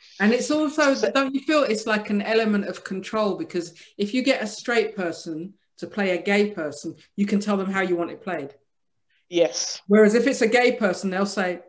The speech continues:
Speaker 1: "Well, actually, would, I wouldn't do that. I would do
Speaker 2: Yeah.
Speaker 1: this." They don't wanna hear that. They want it how
Speaker 2: Yeah.
Speaker 1: they, and it, it's a good way of making them feel comfortable about it,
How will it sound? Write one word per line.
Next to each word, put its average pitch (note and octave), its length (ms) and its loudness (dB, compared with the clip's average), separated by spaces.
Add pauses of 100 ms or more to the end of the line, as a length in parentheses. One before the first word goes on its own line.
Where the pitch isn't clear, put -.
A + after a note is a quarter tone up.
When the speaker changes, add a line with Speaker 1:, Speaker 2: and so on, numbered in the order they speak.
(220)
Speaker 1:
"Well, F#3+ 160 -2
actually, G3+ 320 -4
would, F3 260 -6 (120)
I F3 80 -4
wouldn't F3+ 260 -6
do F#3 120 -6
that. C#3+ 240 -10 (440)
I F3+ 80 -2
would E3+ 160 -2
do F3+ 80 2
Speaker 2:
Yeah. E3+ 200 6
Speaker 1:
this." A#2 100 0 (440)
They G#3 80 4
don't G#3+ 100 6
wanna A3+ 160 6
hear A3 200 4
that. C#3 360 -4
They F3+ 100 -2
want G3 200 4
it - 160 -4
how F#3+ 260 -2
Speaker 2:
Yeah. E3+ 220 6
Speaker 1:
they, G3+ 100 2 (600)
and G3 300 4
it, F#3 200 -10
it's A3 160 0
a G#3 80 -2 (260)
good C4 160 2
way A#3 220 4
of G#3 100 0
making G#3 340 0
them G3 160 0
feel G3 200 -4
comfortable F#3 640 -8
about F3+ 340 -4
it, C#3 220 -10